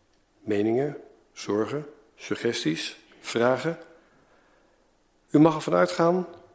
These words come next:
dat de raad erop toeziet dat het college, hier vanavond ook aanwezig, alle input meeweegt en zorgvuldige afwegingen maakt. En zodra er meer duidelijk is over het plan en de technische haalbaarheid ervan,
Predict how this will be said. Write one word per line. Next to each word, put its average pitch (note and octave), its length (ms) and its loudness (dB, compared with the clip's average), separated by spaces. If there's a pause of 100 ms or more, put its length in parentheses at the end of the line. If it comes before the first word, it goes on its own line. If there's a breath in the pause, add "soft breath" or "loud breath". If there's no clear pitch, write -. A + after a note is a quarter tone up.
(120)
dat C3+ 140 -2
de C3+ 100 4
raad D#3 500 0
erop C3 280 -2
toeziet E3 440 -4 (440)
dat C#3+ 200 2
het C#3+ 100 -8
college, C3+ 480 2 (1200 soft breath)
hier D3 180 4
vanavond C#3+ 360 4
ook D3 180 2
aanwezig, A2 640 -4 (380)
alle F3 240 4
input D#3+ 340 -2
meeweegt C3 640 2 (360)
en A#2+ 140 -2
zorgvuldige C3 540 -2
afwegingen G2+ 600 0
maakt. F#2+ 380 -6 (760 soft breath)
En B2+ 120 0
zodra B2+ 300 4
er A#2+ 60 4
meer D3 200 4
duidelijk C#3+ 380 0
is C3+ 140 -2
over B2 180 0
het B2 160 -8
plan B2+ 320 2
en A2 80 -4
de G#2+ 120 -4
technische - 400 -2
haalbaarheid C3 560 -4
ervan, C3+ 440 -6